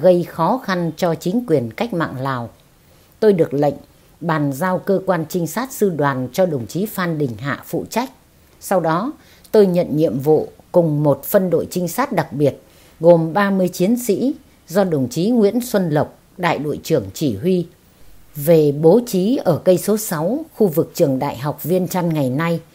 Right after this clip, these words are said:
để sẵn sàng giúp bạn khi có tình huống bất trắc xảy ra. Vị trí này nằm sát với nơi làm việc của các cơ quan nhà nước Lào.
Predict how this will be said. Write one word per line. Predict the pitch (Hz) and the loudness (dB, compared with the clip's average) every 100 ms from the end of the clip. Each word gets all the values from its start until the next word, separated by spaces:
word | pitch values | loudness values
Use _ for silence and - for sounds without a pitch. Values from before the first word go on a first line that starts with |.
| _ - | _ -8
để | 185 170 123 | 2 4 4
sẵn | - 175 247 320 | 0 0 0 -2
sàng | - 143 | -2 -4
giúp | 120 233 262 | 0 0 2
bạn | 156 147 - - | -2 -2 -6 -10
khi | - 190 170 170 | 0 2 2 2
có | 254 | 0
tình | 180 127 | 0 -2
huống | 131 151 240 | 0 0 0
bất | 277 285 | -2 -2
trắc | - 285 | -4 -2
xảy | - 180 98 | 2 2 2
ra. | 131 165 147 - _ _ _ - - | -2 -2 -4 -12 _ _ _ -16 -2
Vị | 170 - | 0 0
trí | 170 202 | 0 2
này | 277 175 143 127 - _ | 2 2 0 -4 -8 _
nằm | 160 165 147 | -4 -2 -2
sát | 131 - 269 - | -4 -4 -6 -4
với | 160 170 233 | 2 2 4
nơi | 233 185 | 4 2
làm | 151 151 120 | 2 -2 -2
việc | 139 131 - _ | 0 -2 -4 _
của | 160 156 107 - | 0 2 2 -4
các | 254 - | -6 -2
cơ | 175 - | -2 0
quan | 170 156 | 0 0
nhà | 139 | -2
nước | 120 180 254 | -2 -2 -2
Lào. | 160 139 113 | -2 -4 -6